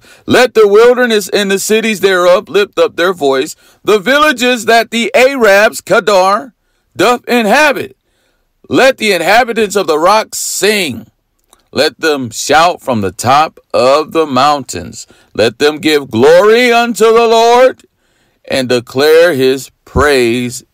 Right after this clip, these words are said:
in the islands." So there's so much right here in Isaiah forty-two. I can keep going down and keep going down, but we want to go by this,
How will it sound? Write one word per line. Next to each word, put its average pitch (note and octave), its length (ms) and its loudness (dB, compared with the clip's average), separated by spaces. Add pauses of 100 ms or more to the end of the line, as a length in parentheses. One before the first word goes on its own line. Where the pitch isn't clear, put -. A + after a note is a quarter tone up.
in A#2+ 500 -4 (320)
the F#2 320 -2 (220)
islands." A2 680 -2 (360)
So D3 360 2 (580)
there's A3 280 2
so - 460 0
much - 500 -4 (540)
right D3 320 0
here C#3 320 -2 (580)
in C#3+ 220 -4
Isaiah B2+ 400 2
forty-two. G#2+ 600 -4 (320)
I A3 200 2
can D3+ 180 -8
keep C3 240 -4
going A#2 340 0
down C#3+ 360 0
and C3 120 -8
keep A#2 200 -6
going G#2+ 260 -2
down, B2 320 -2
but A#2+ 80 -4
we D3 140 -4
want D3+ 160 -2
to B2 60 -4
go A#2+ 200 0
by G#2+ 220 0
this, G#2+ 400 -6